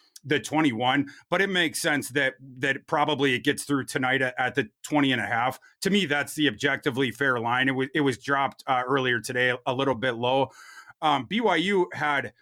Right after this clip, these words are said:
they, they had a good showing, uh, yesterday, um, in, in terms of their win. Um, and, and, and a, a one that, where it was, it was a bit more margin,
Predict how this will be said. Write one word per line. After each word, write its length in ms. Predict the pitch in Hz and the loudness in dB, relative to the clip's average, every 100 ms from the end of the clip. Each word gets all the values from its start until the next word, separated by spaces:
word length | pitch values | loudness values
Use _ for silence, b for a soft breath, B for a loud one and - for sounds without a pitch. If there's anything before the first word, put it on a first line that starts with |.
| b b | b b
they, 160 | 151 185 | -2 -2
they 160 | 135 170 | 0 0
had 140 | 202 | 2
a 40 | 233 | 0
good 200 | 175 147 | -2 -2
showing, 480 | - 165 165 147 139 | 0 2 4 2 0
uh, 240 | 151 135 127 | 0 0 0
yesterday, 800 | 143 151 - 165 143 131 117 - | 0 -2 -2 0 2 2 0 0
um, 280 | 147 135 131 139 | 0 2 0 -4
in, 140 | 143 | -2
in 160 | 151 139 | 0 -2
terms 320 | - 160 151 | 0 0 2
of 140 | 151 127 | 0 0
their 180 | 131 | -2
win. 380 | 113 135 151 147 b b b - | 0 0 2 2 b b b -2
Um, 380 | 143 131 117 117 _ | 2 2 -2 -12 _
and, 200 | - 147 175 | -2 -2 0
and, 180 | 151 151 | 0 0
and 120 | 147 | -2
a, 120 | 123 107 | -2 -2
a 100 | 147 | -4
one 440 | 110 120 160 151 117 | -4 0 2 2 0
that, 140 | 151 | -2
where 160 | 139 139 | 2 4
it 60 | 131 | 4
was, 260 | 127 - | 0 -2
it 120 | 160 143 | 0 0
was 160 | 127 | 0
a 60 | 131 | -2
bit 200 | 151 170 | -2 0
more 180 | 143 123 | 0 0
margin, 600 | 123 151 151 151 131 | 0 0 2 0 0